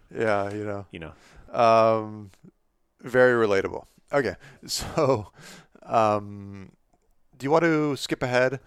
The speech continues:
Speaker 2: I, I was just gonna note one thing, which is he then decides to leave.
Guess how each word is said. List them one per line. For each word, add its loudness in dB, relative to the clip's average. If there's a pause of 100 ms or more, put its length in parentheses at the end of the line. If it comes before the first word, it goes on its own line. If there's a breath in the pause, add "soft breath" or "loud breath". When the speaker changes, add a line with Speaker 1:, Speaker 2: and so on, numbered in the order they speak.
(1000 loud breath)
Speaker 2:
I, 8
I 8
was 6
just -6
gonna -4
note 0
one -2
thing, -10
which -12
is -8 (420)
he -6 (240)
then 4
decides -2
to -14
leave. -10